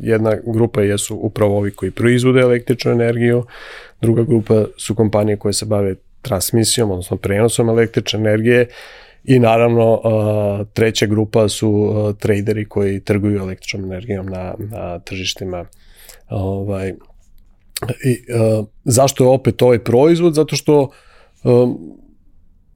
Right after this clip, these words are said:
postoje neka rešenja u svetu,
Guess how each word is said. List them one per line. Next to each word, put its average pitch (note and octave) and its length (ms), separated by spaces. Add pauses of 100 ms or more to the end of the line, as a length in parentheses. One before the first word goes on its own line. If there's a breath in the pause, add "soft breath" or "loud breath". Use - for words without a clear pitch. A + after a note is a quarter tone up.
(400)
postoje C3+ 600 (100)
neka B2 580
rešenja B2 460
u A2 60
svetu, - 480